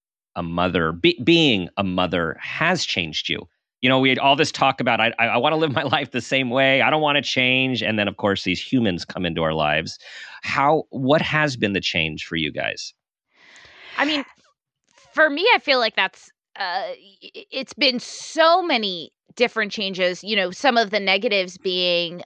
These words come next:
Speaker 2: and this is something we talk about on the show a lot that I don't think a lot of people talk about, is this level of anxiety that has,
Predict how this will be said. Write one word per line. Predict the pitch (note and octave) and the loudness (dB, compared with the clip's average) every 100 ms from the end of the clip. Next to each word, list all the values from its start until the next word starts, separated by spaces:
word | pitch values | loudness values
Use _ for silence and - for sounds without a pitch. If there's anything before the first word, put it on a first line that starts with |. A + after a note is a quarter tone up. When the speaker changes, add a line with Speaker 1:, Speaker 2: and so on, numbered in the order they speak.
| - | -8
Speaker 2:
and | E3 E3 E3 E3 | -4 -4 -6 -8
this | E3+ - | -8 -8
is | F#3+ | -6
something | G3+ F#3+ F#3 F3 E3+ | -6 0 0 0 -4
we | G3+ | -2
talk | A3 G3 | 0 2
about | G3 F3 | 2 2
on | E3+ | 2
the | E3+ | -2
show | G3 | 0
a | F#3 | 2
lot | G#3+ D4 | 4 4
that | G#3+ | 6
I | G3 | 4
don't | F#3+ G#3+ G3 - | 4 0 0 0
think | A3+ F#3 | -2 2
a | |
lot | F3 E3+ | 2 2
of | E3 | -2
people | F#3 E3 | -8 -8
talk | - G#3+ A3 | 0 2 2
about, | G3+ D#3 | 0 0
is | E3 - | -2 -4
this | F3 - | -6 -4
level | F3+ F3+ A3+ | -4 -2 0
of | C4 B3 | 0 0
anxiety | G#3 F3+ E3 D3+ D#3 F3 A3 B3+ | -2 -2 2 4 2 0 -2 0
that | B3+ G#3 | 0 2
has, | F#3+ F3 | 0 -4